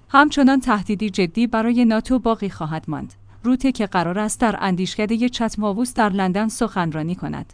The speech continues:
تاکید کرد که ناتو به جهشی کیفی در دفاع جمعی، از جمله افزایش چشمگیر ظرفیت‌های تسلیحاتی مانند میلیون‌ها گلول توپخانه و هزاران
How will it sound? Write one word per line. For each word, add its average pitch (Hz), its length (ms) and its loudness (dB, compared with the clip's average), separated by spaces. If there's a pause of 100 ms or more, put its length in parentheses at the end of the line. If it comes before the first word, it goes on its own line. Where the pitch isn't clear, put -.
تاکید 262 380 6
کرد 277 260 2
که 220 120 2
ناتو 202 400 4
به 220 120 4
جهشی 196 540 2
کیفی 208 400 2
در 220 160 4
دفاع 202 460 2
جمعی، 196 380 4
از 226 140 2
جمله 262 320 8
افزایش 233 560 4
چشمگیر 240 640 4
ظرفیت‌های 202 800 4
تسلیحاتی 226 680 4
مانند 190 380 4
میلیون‌ها 180 540 4
گلول 196 400 2
توپخانه 185 580 0
و 180 100 6
هزاران 185 540 2